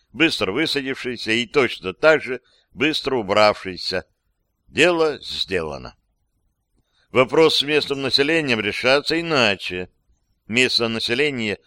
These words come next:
сразу было нами вовлечено в работы по восстановлению, причём наличие русских специалистов было минимально.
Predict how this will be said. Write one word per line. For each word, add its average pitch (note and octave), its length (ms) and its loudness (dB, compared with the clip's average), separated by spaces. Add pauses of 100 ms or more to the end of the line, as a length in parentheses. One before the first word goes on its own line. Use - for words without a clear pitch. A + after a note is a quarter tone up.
(200)
сразу B2 500 4
было C3 300 0
нами B2 420 -2
вовлечено A#2 580 0
в A2 80 -2
работы A2 460 -2
по A2 200 -2
восстановлению, F#2 1080 -4 (320)
причём B2 320 -2
наличие B2 460 -2
русских G#2+ 420 -8
специалистов A2 760 -4
было B2+ 240 -2
минимально. C3 640 -4